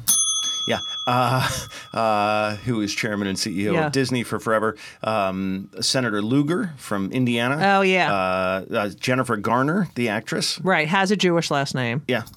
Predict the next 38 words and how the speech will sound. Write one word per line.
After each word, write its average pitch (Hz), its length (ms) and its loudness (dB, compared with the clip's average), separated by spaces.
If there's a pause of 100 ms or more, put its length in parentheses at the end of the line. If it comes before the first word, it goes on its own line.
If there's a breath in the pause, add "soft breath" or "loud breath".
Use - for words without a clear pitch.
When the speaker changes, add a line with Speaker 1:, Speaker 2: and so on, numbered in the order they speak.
(220)
Speaker 1:
Um, 104 720 0
Speaker 2:
That's 143 180 -2
a 147 60 0
half 135 260 -2
a - 40 -2
one. 135 200 -4 (140)
Yeah. 123 180 -4
Speaker 1:
<laughs> - 800 -4
That's - 220 -4
a 127 100 2 (100)
half - 300 -4
bill. 139 260 4 (300 loud breath)
I 143 100 4
don't 143 120 4
know. 101 80 2
There's 107 160 0
a 123 40 0
bunch 123 280 0
of 90 60 2
others 87 260 -2
that 190 80 0
Speaker 2:
Yeah. 175 240 2
Speaker 1:
are, 90 60 -4 (100)
you - 100 0
know, 95 180 0 (200)
that 104 140 0
are 98 160 -2 (480)
Speaker 2:
Um, 196 460 4
okay. 214 500 2
And 202 240 4
you 196 120 2
graduate. 190 800 2 (160)
Speaker 1:
Mm. 120 260 0 (380)
Speaker 2:
And 165 760 -2 (100)
what 175 180 2
do 156 80 2
you 156 100 2
do? 143 120 -2